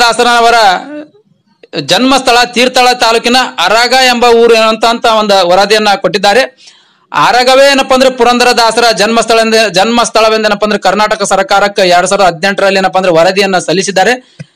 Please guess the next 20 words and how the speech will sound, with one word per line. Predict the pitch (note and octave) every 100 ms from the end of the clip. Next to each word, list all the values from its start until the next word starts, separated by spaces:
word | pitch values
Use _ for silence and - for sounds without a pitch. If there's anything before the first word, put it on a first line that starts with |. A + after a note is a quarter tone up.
| _ -
ಅದಕ್ಕಾಗಿ | F#3+ A3+ B3
ಏನಪ್ಪಾ | B3+ B3+ A#3
ಅಂತಂದ್ರೆ | A3+ A3+ A3+
ಇದರಲ್ಲಿ | G#3+ A3+ A3
ಎರಡರಲ್ಲಿ | G3+ A3 A#3 A3+ A3
ಒಂದ್ | G#3+
ಸ್ವಲ್ಪ | G#3+ A3 G#3+
ಏನಪ್ಪಾ | G#3 F3+
ಅಂದ್ರೆ, | G#3 G#3+ F#3 F#3 _ _ -
ಆ, | F#3 E3
ಒಂದ್ | D#3+ D#3+ E3 E3 D#3 D3+ F#2+ F#2 -
clarity | F3 G#3 A#3+
ಇಲ್ಲಾರ್ದಂಗ | G#3+ G#3 G#3
ಆಗ್ಬಿಟ್ಟೈತಿ. | G3 F#3 F3+ A3+
ಬಹಳಷ್ಟು | E3 G3 B3+ B3+
ಬುಕ್ಕಿನಾಗಂತೂ | B3 B3+ B3 A3+ A3 C#4+ B3+
ಪುರಂದರ | - A3 A#3+ A#3 A3+
ಗಡನೆ | G#3 G3+ G3+
ಅಂತ | G3 F#3
ಐತಿ. | F3 B3